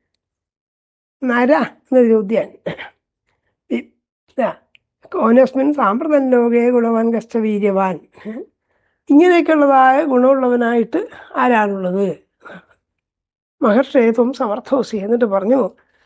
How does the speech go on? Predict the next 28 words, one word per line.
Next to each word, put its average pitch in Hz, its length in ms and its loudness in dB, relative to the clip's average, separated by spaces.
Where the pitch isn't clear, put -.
"അല്ലയോ 226 260 2
മഹർഷേ", 202 380 -2
നാരദനോട് 233 500 -2
പറയാണ്, 202 440 -4
"അങ്ങ് 294 200 -2
ഇതിനൊക്കെ 220 280 0
സമർത്ഥനാണ്." 190 680 -4
എന്താ, 277 220 2
എങ്ങനത്തെ 269 360 2
ആളെ 254 120 0
പറ്റി 247 200 -4
അറിയാൻ? 233 380 2
"ജ്ഞാതുമേവം 233 1120 2
വിധം 208 340 -4
നരം" 196 320 -2
എന്നുള്ള 247 260 -6
ആ 233 120 -2
വാക്ക് 247 280 -6
വളരെ 240 260 -2
ശ്രദ്ധിക്കുക. 269 440 -6
നരം, 233 320 0
മനുഷ്യനെ 320 360 -2
എന്നാണ് 262 240 -2
പറഞ്ഞത്. 185 280 -8
ഇത്തരം 349 400 0
ഗുണങ്ങളോടുകൂടിയവനായ 247 1160 2
മനുഷ്യൻ 233 440 -4
ആരാണ്, 180 400 -4